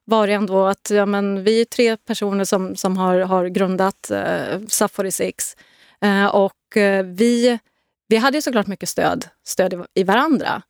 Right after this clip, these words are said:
Och sen hade vi ändå många som, som hejade på. Eh, så att, så att det var, det var liksom att man inte kände sig, kände sig ensam. Och sen är det, blir väl det där på något vis så här, ja, men jävla namma, liksom. Om,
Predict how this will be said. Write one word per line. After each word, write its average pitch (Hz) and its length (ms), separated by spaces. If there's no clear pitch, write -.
Och 214 100
sen 247 160
hade 233 240
vi 208 80
ändå 254 180
många 190 320
som, - 380
som 185 240
hejade 185 260
på. - 360
Eh, 190 440
så - 200
att, 220 220
så - 220
att 208 180
det 226 140
var, 247 120
det 208 160
var 226 160
liksom 208 360
att 202 120
man 214 100
inte 202 160
kände 185 260
sig, 180 340
kände 214 240
sig - 160
ensam. 196 680
Och 214 120
sen 220 220
är 330 60
det, 339 60
blir 311 180
väl 302 160
det 285 80
där 190 160
på 208 120
något 175 180
vis 175 280
så - 120
här, - 160
ja, - 100
men 220 400
jävla 226 380
namma, 311 320
liksom. 165 460
Om, 208 240